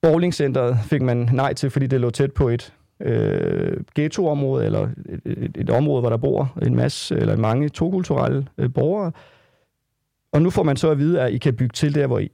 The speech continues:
hvor I er. Og der har Dansk Folkeparti været ude at sige, at de er sådan set ligeglade, hvad vi gør, så, så siger de nej. Øh, hvil-, hvilket synes jeg er helt kritisabelt, når de ikke har set projektet endnu. Øh,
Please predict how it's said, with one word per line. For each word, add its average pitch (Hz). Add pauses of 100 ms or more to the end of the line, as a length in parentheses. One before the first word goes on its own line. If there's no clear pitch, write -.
hvor 120
I 113
er. 104 (760)
Og 117
der 143
har 147
Dansk 131
Folkeparti 139
været 117
ude 131
at 123
sige, 135
at 131
de 139
er 139
sådan 135
set 123
ligeglade, 139
hvad 113
vi 107
gør, 139
så, 113
så 139
siger 131
de 110
nej. 131 (600)
Øh, 110
hvil-, -
hvilket 120
synes 117
jeg 107
er 101
helt 127
kritisabelt, 123
når 117
de 113
ikke 131
har 113
set -
projektet 123
endnu. 147 (420)
Øh, 117